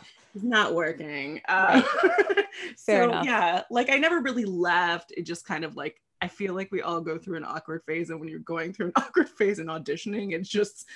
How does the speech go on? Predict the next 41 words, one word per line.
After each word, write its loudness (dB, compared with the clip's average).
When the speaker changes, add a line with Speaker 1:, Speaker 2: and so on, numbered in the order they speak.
Speaker 2:
It's, 0
it -6
Speaker 1:
hard. 2
Speaker 2:
stings 8
that 8
much 2
Speaker 1:
<laughs> -10
Speaker 2:
harder, -2
I 0
can 2
Speaker 1:
Oh, 2
God. -2
Speaker 2:
imagine. -4
Speaker 1:
Yeah, -10
it's, -12
it's -6
very -4
difficult. -12
And 4
I 6
always 2
kinda -2
look -4
like -6
a -10
Shirley -4
Temple -8
Cabbage -12
Patch-ish -8
thing. -10
I -6
just -12
had -4
to, -12
like, -8
grow -4
into -10
a -6
Speaker 2:
Yeah, 0
Speaker 1:
weird 0
Speaker 2:
yeah. -2